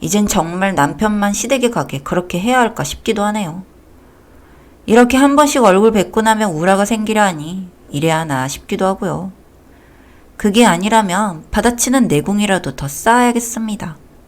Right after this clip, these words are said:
스트레스 많이 받으신 며느리분들 계신다면 제 글 보시고 그래도 위안 삼으셨으면 합니다.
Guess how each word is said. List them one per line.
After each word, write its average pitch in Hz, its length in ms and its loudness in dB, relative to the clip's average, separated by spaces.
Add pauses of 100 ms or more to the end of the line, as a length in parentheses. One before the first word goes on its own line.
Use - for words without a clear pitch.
(840)
스트레스 294 540 0
많이 160 440 2
받으신 185 380 -2
며느리분들 165 600 -2
계신다면 175 880 -4 (360)
제 151 160 -2
글 202 160 -2
보시고 170 480 -6 (500)
그래도 214 260 0
위안 170 320 -2
삼으셨으면 233 640 -4
합니다. 185 480 -8